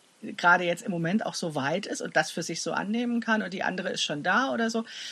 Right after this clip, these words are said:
Also ich fand, das hat diese Buntheit wirklich sehr, sehr deutlich gemacht. Und das Interessante war, ich hab da, ich hab eine Veranstaltung, die nennt sich Curvy Talk, wo ich eben Frauen,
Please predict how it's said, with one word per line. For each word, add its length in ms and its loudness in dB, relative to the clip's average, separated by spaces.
Also 120 -2
ich 160 -2
fand, 220 2
das 120 0
hat 120 -4
diese 180 -2
Buntheit 640 4
wirklich 300 -6
sehr, 280 0
sehr 320 0
deutlich 360 8
gemacht. 380 -4
Und 100 -6
das 120 -4
Interessante 680 0
war, 220 0
ich 160 -6
hab 140 0
da, 220 6
ich 100 -2
hab 60 4
eine 160 4
Veranstaltung, 540 2
die 100 -4
nennt 160 0
sich 160 -8
Curvy 400 2
Talk, 420 -2
wo 140 -6
ich 220 -8
eben 200 -8
Frauen, 580 -2